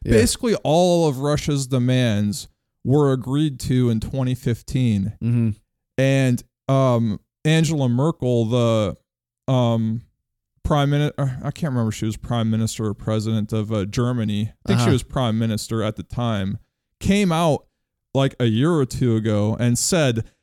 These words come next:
Speaker 2: that all that was done in bad faith, that they were just trying to stall for time so they could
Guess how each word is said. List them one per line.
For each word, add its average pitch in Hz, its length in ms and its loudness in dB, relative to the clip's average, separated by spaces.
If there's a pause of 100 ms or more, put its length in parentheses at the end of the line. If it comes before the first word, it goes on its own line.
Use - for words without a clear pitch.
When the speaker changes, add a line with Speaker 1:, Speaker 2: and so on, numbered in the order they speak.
(120)
Speaker 2:
that 143 220 2
all 185 340 2
that 180 340 2
was 139 220 0
done 147 220 0
in 117 180 0
bad 135 360 0
faith, 127 340 -2
that 120 160 -4
they 117 80 -2
were 120 100 -2
just 127 240 -4
trying 135 200 -2
to 123 60 -2
stall 123 340 -4
for 123 140 -8
time 123 400 -2
so - 140 -8
they 120 140 -2
could 113 260 0